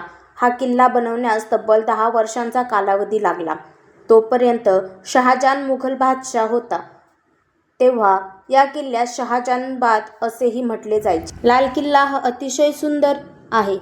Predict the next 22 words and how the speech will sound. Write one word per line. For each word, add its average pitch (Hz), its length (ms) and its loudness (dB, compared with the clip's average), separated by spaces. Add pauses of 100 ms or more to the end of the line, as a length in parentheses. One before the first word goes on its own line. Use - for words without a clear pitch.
(320)
या 240 120 6
किल्ल्याचा 269 540 0
आकार 269 400 0 (180)
अष्टकोनी 240 640 -6
आहे. 190 280 -4 (340)
या 226 120 0
किल्ल्याचे 247 680 0
दोन 247 260 2
मुख्य 262 300 -4
दरवाजे, 240 640 2 (460)
लाहोर 220 500 -2
गेट 240 220 0 (160)
आणि 220 260 0
दिल्ली 214 300 -4
गेट. 190 280 -4 (460)
हा 247 100 0
किल्ला 247 420 -2 (120)
तब्बल 240 320 -2
दोनशे 233 500 0
छप्पन्न 247 540 0
एकर 240 320 2
क्षेत्रामध्ये 240 800 0